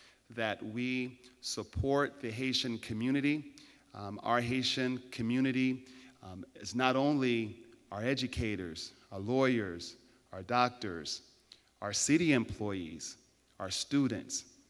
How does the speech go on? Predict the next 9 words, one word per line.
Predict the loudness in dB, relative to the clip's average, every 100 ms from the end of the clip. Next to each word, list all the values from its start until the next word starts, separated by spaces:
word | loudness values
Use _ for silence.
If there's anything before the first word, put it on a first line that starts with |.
| _ _ _ -6
They're | -4
intertwined | -2 -2 -2 -4 -4 0 2 2 0
in | -2
this | -4 -6
community, | -6 -4 -4 -2 -4 -6 -6
and | -4 -2
it | -2 0
is | -4 -4
reflective | -8 -6 0 0 0 -2 -2 -4 -10